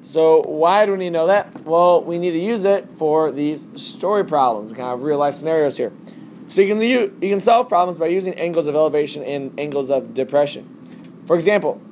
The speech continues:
Sarah is watching a parade from a twenty-foot balcony. The angle of depression to the parade is forty-seven degrees. What is the distance between Sarah and the parade?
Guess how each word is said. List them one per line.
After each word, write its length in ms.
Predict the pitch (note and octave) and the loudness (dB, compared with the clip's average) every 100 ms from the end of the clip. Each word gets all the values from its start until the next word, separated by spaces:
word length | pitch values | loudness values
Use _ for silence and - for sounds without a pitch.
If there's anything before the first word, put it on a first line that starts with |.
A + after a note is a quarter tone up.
| - | -20
Sarah 580 | - F#3 G#3+ F#3+ F3+ - | -6 4 6 6 4 -2
is 160 | D#3+ C#3+ | -6 0
watching 320 | D#3 D3 D3+ | 0 0 -4
a 40 | |
parade 400 | C3 C#3+ F3 F3 | -4 2 4 2
from 120 | C#3+ D3+ | -4 -8
a 60 | |
twenty-foot 440 | - C3 C3+ D3 B2+ | -6 -8 -6 -6 0
balcony. 460 | D#3+ D#3+ C3+ G2 F2 - | 2 2 -4 -12 -16 -20
The 140 | - C3+ | -8 -4
angle 260 | E3+ E3+ | 0 2
of 80 | D3+ | 2
depression 600 | D#3 B2+ F#3 G3+ G3 E3 | 0 0 2 2 0 -8
to 200 | C#3 G#3 | -6 -4
the 120 | A3 G#3 | -2 -2
parade 400 | C#3 B2 B2 A#2+ | -4 -2 -2 -4
is 160 | B2+ | -10
forty-seven 640 | - B2+ A#2+ A#2 A2+ A2+ A#2 | -6 -4 -4 -4 -6 -6 -10
degrees. 420 | A#2 C#3+ G#2+ - - - - - - | -8 -8 -8 -12 -20 -20 -20 -20 0
What 200 | B2+ D3 | 4 4
is 160 | D#3+ | 4
the 100 | E3+ | 0
distance 480 | E3+ D3+ C3+ C#3+ C3+ | 0 0 0 -4 -6
between 340 | - C3 C3+ B2+ | -10 -8 -8 -8
Sarah 400 | - A#2+ A#2 G#2+ | -4 -2 -2 -4
and 100 | A2+ | -8
the 80 | |
parade? 440 | A2 - C3 A#2 | -12 -2 0 0